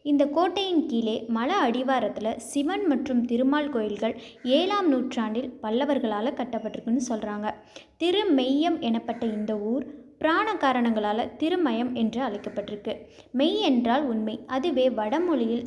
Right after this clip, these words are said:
சத்தியமாகி இங்குள்ள ஈசன் சத்தியகிரீஸ்வரர் என்றும் பெருமாள் சத்தியமூர்த்தி என்றும் ஆனார்கள். இங்க பிறந்த புகழ்பெற்ற காங்கிரஸ் தலைவர் திரு சத்தியமூர்த்தி அவர்கள்.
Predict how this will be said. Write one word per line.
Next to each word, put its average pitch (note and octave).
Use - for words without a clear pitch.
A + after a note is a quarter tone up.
சத்தியமாகி B3+
இங்குள்ள A3
ஈசன் C4+
சத்தியகிரீஸ்வரர் B3
என்றும் A3+
பெருமாள் C4+
சத்தியமூர்த்தி D4
என்றும் A#3+
ஆனார்கள். G#3
இங்க D4+
பிறந்த D#4+
புகழ்பெற்ற D#4
காங்கிரஸ் A#3
தலைவர் G#3+
திரு A#3+
சத்தியமூர்த்தி A3+
அவர்கள். G3+